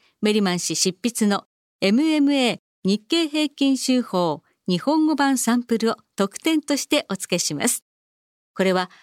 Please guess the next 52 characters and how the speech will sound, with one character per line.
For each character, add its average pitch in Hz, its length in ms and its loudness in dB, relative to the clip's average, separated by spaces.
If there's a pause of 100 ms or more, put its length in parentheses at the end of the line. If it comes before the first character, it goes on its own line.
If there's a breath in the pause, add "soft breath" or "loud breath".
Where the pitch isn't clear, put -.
(140 soft breath)
毎 233 180 2
週 277 240 2
月 226 320 -2
曜 311 140 2
日 247 120 0
発 202 200 -6
行 202 180 0
で、 190 220 -2 (160)
メ 214 100 2
リ 233 120 2
マ 214 120 2
ン 196 60 0
氏 185 180 -2
に 180 100 2
よ 175 100 0
る 165 180 -2 (120)
強 208 300 0
気 - 320 -4
弱 175 260 0
気 - 100 -12
指 302 220 -2
標 262 280 2
を 226 60 2
判 240 280 2
断 208 200 0
す 196 160 -2
る 180 140 -6 (140)
テ 185 120 0
ク - 120 -2
ニ 320 140 2
カ 302 120 -2
ル 285 140 2
イ 247 160 2
ン 254 80 2
ジ 254 120 -4
ケ 247 180 0
ー 240 60 -4
タ 214 180 0
ー 202 40 -4
分 208 160 0
析、 175 380 -8 (360)
サ 277 160 0
イ 311 80 -2
ク - 100 -4
ル 285 100 0
パ 262 140 -2
タ 269 140 0
ー 262 80 2
ン 240 60 0
か 220 120 -4
ら 202 100 0
の 175 180 0